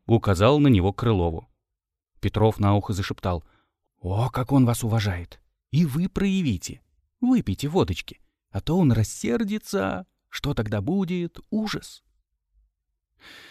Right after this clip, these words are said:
Настоящий Толя бюрократ в жизни не выпил ни капли спиртного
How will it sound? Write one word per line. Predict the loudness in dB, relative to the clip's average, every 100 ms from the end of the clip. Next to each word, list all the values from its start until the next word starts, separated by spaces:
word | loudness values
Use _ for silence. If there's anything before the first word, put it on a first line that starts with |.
| -20 -20 _ _ _ _ 4
Настоящий | 6 6 4 6 4 2
Толя | 2 2 4
бюрократ | 2 2 2 0 0
в | -2
жизни | 2 4 6 6
не | 8 6
выпил | 4 2 2
ни | 4 4
капли | 4 2 2 0
спиртного | -2 -4 -2 0 0 -2